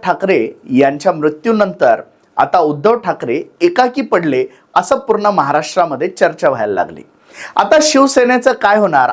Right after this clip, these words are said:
आता शिवसेना संपणार, अशा चर्चा रंगू लागल्या आणि अशातच दोन हजार चौदा मध्ये निवडणूक आली.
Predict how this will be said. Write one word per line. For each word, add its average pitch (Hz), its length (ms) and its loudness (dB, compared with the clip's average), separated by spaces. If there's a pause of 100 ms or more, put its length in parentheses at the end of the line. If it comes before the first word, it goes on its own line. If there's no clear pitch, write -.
आता 147 240 0
शिवसेना 170 460 0
संपणार, 214 680 0 (280)
अशा 240 280 2
चर्चा 180 440 0
रंगू 156 320 2
लागल्या 110 340 -2 (440)
आणि 214 320 2 (140)
अशातच 220 580 0
दोन 185 180 2
हजार 160 300 -2
चौदा 156 400 0
मध्ये 139 240 -6
निवडणूक 120 560 -4
आली. 82 160 -10